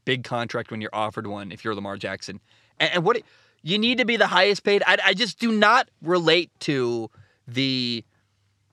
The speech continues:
mindset of, "I wanna be the highest paid in the league. I wanna one-up the other guy." And, uh, y-, you know, I, I think a lot of people are, especially this situation is getting thrown off by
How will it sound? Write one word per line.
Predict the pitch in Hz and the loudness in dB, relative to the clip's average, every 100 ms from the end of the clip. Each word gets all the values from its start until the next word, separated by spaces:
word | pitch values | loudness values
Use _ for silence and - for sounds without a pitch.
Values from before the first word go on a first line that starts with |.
| _ _ _ _ 127 | _ _ _ _ -4
mindset | 143 156 165 147 139 | 2 2 2 2 2
of, | 123 | 2
"I | 160 | 2
wanna | 202 190 | 2 0
be | 170 | -2
the | |
highest | - 170 175 160 - | 0 2 2 0 0
paid | 156 151 | 0 0
in | 139 | -2
the | 127 | -4
league. | 120 113 | -4 0
I | 117 | 0
wanna | 135 139 131 | 0 -2 -2
one-up | 143 151 143 135 | 0 2 2 0
the | 135 | -2
other | 131 127 | 0 0
guy." | 123 113 110 | -2 -2 -4
And, | 107 104 104 _ _ _ _ _ _ 127 | -6 -10 -16 _ _ _ _ _ _ 2
uh, | 131 117 | 2 0
y-, | 101 _ _ - _ _ _ - | -6 _ _ -20 _ _ _ -6
you | 165 | 0
know, | 160 | 2
I, | 156 160 | 4 4
I | 165 | 2
think | 180 | 2
a | |
lot | 165 165 | 2 2
of | 170 | 2
people | 170 151 151 | 0 0 0
are, | 135 131 127 123 - _ _ _ _ _ _ - | 0 0 0 -4 -8 _ _ _ _ _ _ -4
especially | 131 - 226 190 147 | -4 0 0 0 0
this | 147 - | 0 0
situation | 165 147 127 - 117 | -2 0 -2 -2 -8
is | 110 | -6
getting | 127 110 | -6 -4
thrown | 127 117 | -4 -4
off | 117 113 - | -4 -6 -4
by | 107 107 110 | -2 0 -2